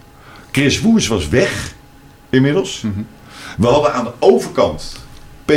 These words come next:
Speaker 1: P familievak.
Speaker 2: Mhm.
Speaker 1: En we hadden van tweeënhalfduizend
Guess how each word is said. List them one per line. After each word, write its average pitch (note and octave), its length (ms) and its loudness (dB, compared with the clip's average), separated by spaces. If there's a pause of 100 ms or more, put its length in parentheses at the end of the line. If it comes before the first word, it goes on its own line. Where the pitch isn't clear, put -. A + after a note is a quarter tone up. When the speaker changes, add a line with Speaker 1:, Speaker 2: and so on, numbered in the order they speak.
(160)
Speaker 1:
P F3 60 -2 (760)
familievak. F3+ 640 -2 (180)
Speaker 2:
Mhm. G2 120 -8 (680)
Speaker 1:
En D3+ 140 2
we D3+ 60 6
hadden C3 280 4
van B2+ 120 0
tweeënhalfduizend D#3+ 920 2